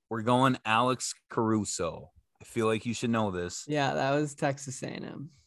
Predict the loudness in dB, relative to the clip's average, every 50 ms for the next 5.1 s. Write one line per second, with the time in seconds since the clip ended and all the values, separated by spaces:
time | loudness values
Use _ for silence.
0 | _ _ -10 -4 -4 -2 -2 -4 -6 -12 -16 -18 -18 _ _ _ _ _ -8 -2
1 | -2 -2 -2 -2 _ _ _ _ _ _ -6 -2 2 4 4 4 4 4 2 0
2 | 0 0 0 4 4 4 4 4 2 0 0 2 2 2 2 2 0 -2 -2 -2
3 | -2 0 -2 -4 -4 -2 -2 0 0 -2 -2 -4 -6 -6 -6 -8 -8 -8 -6 -6
4 | -4 -2 -4 -4 -6 _ _ _ _ _ _ 0 2 2 4 4 2 -2 -2 -6
5 | -12